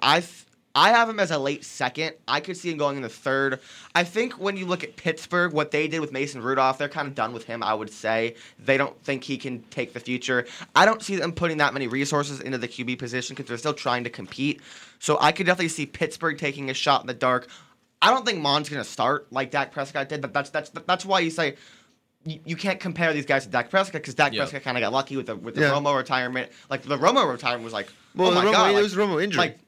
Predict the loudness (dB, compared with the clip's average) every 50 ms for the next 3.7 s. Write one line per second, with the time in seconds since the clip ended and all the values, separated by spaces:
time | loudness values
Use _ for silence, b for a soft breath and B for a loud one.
0 | _ _ -2 2 4 4 4 4 2 -2 0 0 0 2 2 2 2 2 2 0
1 | -2 -2 -2 -2 2 2 2 2 2 -2 -4 -4 -4 -4 -4 -6 -6 -4 -4 -2
2 | -2 -2 0 2 2 2 2 2 2 0 -2 -2 -4 -6 -12 -18 -8 -6 -6 -6
3 | -6 -2 2 4 6 6 6 4 2 -2 -6 -10 -10 -12